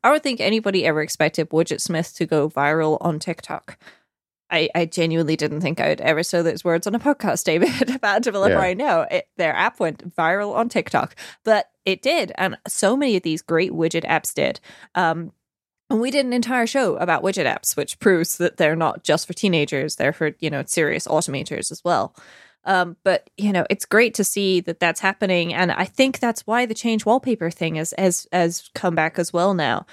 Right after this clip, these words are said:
Speaker 1: You know, the, both that and, and the opening app trigger, um,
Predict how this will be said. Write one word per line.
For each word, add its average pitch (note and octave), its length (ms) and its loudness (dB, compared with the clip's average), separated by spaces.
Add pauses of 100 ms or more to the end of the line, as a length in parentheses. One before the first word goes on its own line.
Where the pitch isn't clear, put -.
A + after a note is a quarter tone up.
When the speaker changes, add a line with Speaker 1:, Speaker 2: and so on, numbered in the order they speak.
(200)
Speaker 1:
You G3 80 -2
know, E3 160 2
the, F3+ 280 0 (140)
both G3+ 260 2
that G#3+ 360 0
and, F#3+ 500 0 (140)
and F#3 240 2
the G3 120 0
opening F#3 400 0
app E3+ 280 0 (120)
trigger, E3+ 460 0 (420)
um, E3+ 400 0